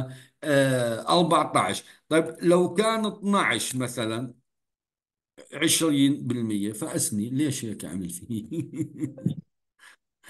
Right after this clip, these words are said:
هو لازم، آه، أها، خلينا شوف هون هاي صفر أربعتاش،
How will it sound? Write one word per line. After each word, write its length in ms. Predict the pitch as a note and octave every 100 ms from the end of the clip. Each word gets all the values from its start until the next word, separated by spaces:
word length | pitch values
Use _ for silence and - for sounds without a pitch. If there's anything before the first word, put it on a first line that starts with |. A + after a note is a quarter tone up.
| - _
هو 140 | C#3 E3
لازم، 640 | F3 E3+ D3+ E3+ F3 E3+
آه، 680 | D#3 D3 C#3 C3+ B2+ G2+ B2+
أها، 540 | - B2+ B2+ D3 - - - - -
خلينا 600 | - A#2 A#2+ A2 A#2 G2+ - - - _
شوف 280 | - D3+ C3+
هون 460 | C#3 C#3 D3+ E3 D#3+
هاي 280 | C#3 C#3+ D3+
صفر 440 | D#3+ C3 C#3 C3+
أربعتاش، 920 | C#3 B2+ B2 A#2 D3+ C3+ A#2+ D4+ -